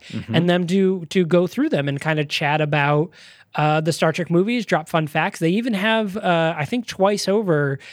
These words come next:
Speaker 2: um, they have some actors from the movies actually on as guests where they get
Speaker 1: That's
Speaker 2: to
Speaker 1: so
Speaker 2: chat
Speaker 1: cool.
Speaker 2: about being in the film, which is really cool.
Speaker 1: Yeah, and I just,
Speaker 2: Yeah.
Speaker 1: I, I love this story that, like, their mom is the one that got them into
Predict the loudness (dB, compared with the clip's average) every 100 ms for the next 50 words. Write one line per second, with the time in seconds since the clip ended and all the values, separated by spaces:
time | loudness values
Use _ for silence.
0 | -20 -4 0 0 2 0 2 0 0 -2
1 | -2 -2 -4 -4 -4 0 0 2 0 0
2 | -2 -4 -2 -2 -4 -2 -2 -2 -2 0
3 | -2 -2 -6 -4 -2 -4 -4 -2 0 0
4 | -2 -2 -2 -2 0 -2 -2 -2 -2 -2
5 | -8 -10 -8 -8 -10 -12 -10 -10 -12 -20
6 | -8 -6 -6 -2 0 0 0 -2 -4 -2
7 | 0 2 0 0 -2 0 0 2 2 0
8 | 0 -2 -4 -6 -10 -8 -6 -4 -6 -4
9 | -2 -2 -2 -4 -4 -2 -2 -2 -2 -2
10 | -2 -4